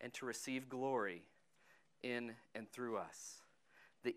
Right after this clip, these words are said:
evil days create the opportunity for followers of Jesus to demonstrate the truth of that new self that we find in Christ, that new coat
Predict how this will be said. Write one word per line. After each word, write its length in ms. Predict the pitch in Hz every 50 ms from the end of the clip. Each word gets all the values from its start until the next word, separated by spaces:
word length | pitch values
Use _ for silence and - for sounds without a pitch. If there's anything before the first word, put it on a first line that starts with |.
| - -
evil 380 | 160 160 170 160 165 165 160
days 460 | 143 120 - 143 156 165 156 143 - -
create 480 | - - - 131 127 135 151 151 -
the 140 | - 139 131
opportunity 680 | 131 127 - 120 - - - 156 156 156 147 139 127
for 180 | - - 120 113
followers 560 | - - 123 127 131 135 139 135 135 131 127
of 140 | 123 110 110
Jesus 400 | - 120 123 127 120 117 107 -
to 120 | - - 113
demonstrate 680 | 104 - 123 127 127 123 - - - 120 110 107 -
the 60 | 110
truth 420 | - - - - 143 123 98 87 - - - - - - - - - - - -
of 100 | 110 113
that 200 | 117 113 113 -
new 220 | 123 120 131 135 139
self 420 | - - - 135 117 95 92 95 - - - - - - - - -
that 100 | - 101
we 80 | 110 110
find 320 | - - 113 107 104 104
in 80 | 104 101
Christ, 600 | - - 117 107 90 82 80 - - - - - - - - - _ -
that 140 | 107 -
new 160 | 123 123 123 -
coat 460 | - - 139 127 87 - - -